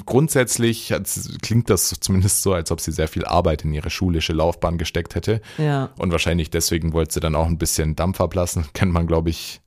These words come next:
Speaker 1: selbst, wenn man von der Uni oder von der Schule kommt oder so.
Speaker 2: Ja, auf jeden Fall.
Speaker 1: Dass man da ein bisschen, äh, ja,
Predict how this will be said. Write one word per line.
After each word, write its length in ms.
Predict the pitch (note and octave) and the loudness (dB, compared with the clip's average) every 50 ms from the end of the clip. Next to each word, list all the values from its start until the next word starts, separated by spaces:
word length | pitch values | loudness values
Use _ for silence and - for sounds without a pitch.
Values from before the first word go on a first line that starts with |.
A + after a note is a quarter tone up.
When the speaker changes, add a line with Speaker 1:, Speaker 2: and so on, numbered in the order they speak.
| _ _ _ _ _ _ _ _ _ _ | _ _ _ _ _ _ _ _ _ _
Speaker 1:
selbst, 600 | - F#2+ F#2+ G2+ F#2+ - - - - - - - - | 2 4 4 4 4 4 0 0 0 -6 -8 -4 -2
wenn 120 | - F2+ | 2 2
man 120 | F#2 F#2 F2 | 4 2 4
von 140 | - G2 | 4 4
der 100 | F#2+ F2+ | 4 6
Uni 240 | E2+ F#2+ G2+ G2 F#2+ | 6 6 6 6 6
oder 140 | F#2+ F2+ F2+ | 6 4 2
von 160 | - - F#2 | 2 2 2
der 80 | F2+ F2 | 2 2
Schule 300 | - - G2+ F#2+ F#2+ F#2 | 2 0 2 2 2 2
kommt 340 | - G#2 F#2+ F#2+ F#2 F2 - | 4 4 4 4 2 2 2
oder 200 | F2 E2 F2 F2 | 2 2 2 2
so. 140 | F2 F2+ F2+ | 4 2 2
Speaker 2:
Ja, 120 | D#3+ E3 | 2 0
auf 160 | E3 D#3+ - | -2 -4 -4
jeden 200 | F3 E3 E3 E3 | -4 -4 -4 -4
Fall. 160 | D#3+ - - - | -4 -4 0 0
Speaker 1:
Dass 200 | E2+ E2 D3+ D3+ | 2 2 4 2
man 120 | - E2 | 2 2
da 100 | - E2 | 2 2
ein 120 | E2 E2+ | 2 2
bisschen, 520 | D#2+ E2+ E2 - - F#2 E2 E2 D#2+ D#2+ D#2+ | 2 0 0 2 2 2 2 4 4 4 2
äh, 100 | D#2+ - - _ _ _ _ _ _ - | 2 0 -4 _ _ _ _ _ _ -4
ja, 360 | F#2+ F2+ C#2+ C#2 C#2+ D2+ - | 0 0 0 0 -2 -6 -10